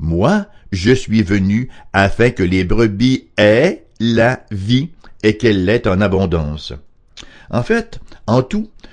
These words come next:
le mot « vie » apparaît à plus de trente-cinq reprises dans l'Évangile, et le verbe qui y est lié, là, qui y est associé, le verbe vivre,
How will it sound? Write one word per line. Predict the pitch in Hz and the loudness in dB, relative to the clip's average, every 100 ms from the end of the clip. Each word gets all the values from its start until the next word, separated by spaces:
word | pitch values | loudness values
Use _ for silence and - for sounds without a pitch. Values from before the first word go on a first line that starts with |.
| - | -8
le | - 127 | 2 4
mot « | 139 156 | 6 6
vie » | 135 185 | 6 2
apparaît | 131 104 98 123 - - | 2 0 -2 -2 -4 -2
à | 101 | -2
plus | - 107 147 | -2 -2 0
de | 104 110 | 2 0
trente-cinq | - - 143 196 185 - 170 175 117 | 0 -4 0 0 -2 -4 -2 -2 -2
reprises | 113 101 110 147 151 107 78 69 65 - - - - | -2 -2 -2 -2 -2 -4 -6 -12 -16 -16 -18 -20 -18
dans | - 90 92 | -4 -2 0
l'Évangile, | 90 76 73 71 120 214 226 190 131 - - - - - 107 | 0 -2 -4 -4 -2 -2 -2 -4 -6 -10 -20 -20 -20 -6 2
et | 110 | 4
le | 107 | 6
verbe | 98 110 143 117 | 4 4 2 0
qui | - 107 104 98 82 - | -4 -2 0 0 -2 -4
y | 104 92 90 | -2 0 0
est | 85 | 0
lié, | 101 101 104 175 | 0 2 2 0
là, | 143 123 | 0 -2
qui | 135 92 | -4 -4
y | 87 | 0
est | 101 - | 0 -2
associé, | 82 87 - 151 | -4 -4 -4 -2
le | 131 | 0
verbe | 82 87 76 | -2 -4 -6
vivre, | 82 123 190 180 113 | -4 -2 -2 -4 -4